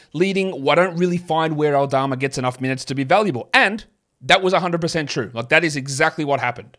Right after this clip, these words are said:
What I didn't expect to happen was Tillman to get this knee problem that's kept him out for two weeks, and for their starting point guard Marcus Smart to be out,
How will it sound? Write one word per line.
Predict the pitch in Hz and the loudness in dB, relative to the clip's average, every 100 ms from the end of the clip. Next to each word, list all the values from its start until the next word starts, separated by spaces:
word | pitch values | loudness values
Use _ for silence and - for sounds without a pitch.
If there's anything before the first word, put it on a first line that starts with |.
| _ _ _ _ _ _ | _ _ _ _ _ _
What | 127 156 | -2 2
I | 156 | 2
didn't | 143 214 277 160 - _ - | 0 0 0 -2 -6 _ -8
expect | 135 - 131 | -6 -4 -4
to | 113 | -2
happen | 104 - 175 | -4 -4 -6
was | 120 110 | -6 -8
Tillman | - - 185 160 | -10 -6 -2 -2
to | 151 | 0
get | 143 147 | -4 -4
this | 131 | -6
knee | 135 156 | -4 -4
problem | 170 143 135 | -2 -4 -4
that's | 113 | -8
kept | - 135 | -6 -6
him | 123 | -4
out | 123 - | -6 -6
for | |
two | 110 113 | -10 -12
weeks, | 95 113 - - _ _ _ | -10 -10 -10 -16 _ _ _
and | 175 | -4
for | 180 | 0
their | 170 | 0
starting | 160 - 214 220 | 0 2 0 0
point | 185 202 180 | -4 -6 0
guard | 160 | 0
Marcus | 156 147 151 | 2 -2 -2
Smart | - 214 269 | -4 0 0
to | 175 | 0
be | 139 | 2
out, | 123 127 | 2 0